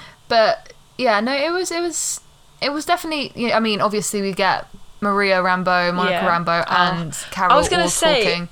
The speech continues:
Speaker 2: even though
Speaker 1: So
Speaker 2: the whole point of Captain Marvel was to give us Captain Marvel for Endgame,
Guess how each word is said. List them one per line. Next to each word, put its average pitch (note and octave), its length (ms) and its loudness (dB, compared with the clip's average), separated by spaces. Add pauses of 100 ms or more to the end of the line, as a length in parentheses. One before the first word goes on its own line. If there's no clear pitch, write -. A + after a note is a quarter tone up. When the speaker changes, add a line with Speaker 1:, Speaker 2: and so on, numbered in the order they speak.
(140)
Speaker 2:
even E4 440 -2
though C#4 120 4
Speaker 1:
So G3 280 4
Speaker 2:
the G3 140 0
whole A3+ 200 0
point A3+ 240 -4
of G#3+ 80 -6
Captain G3+ 260 -6
Marvel G3 360 -2
was G3 140 -4
to G#3 100 -4
give G3 160 -4
us - 420 -4 (140)
Captain G3+ 360 -4
Marvel F#3+ 440 -2
for G3 160 -2
Endgame, F#3 420 -4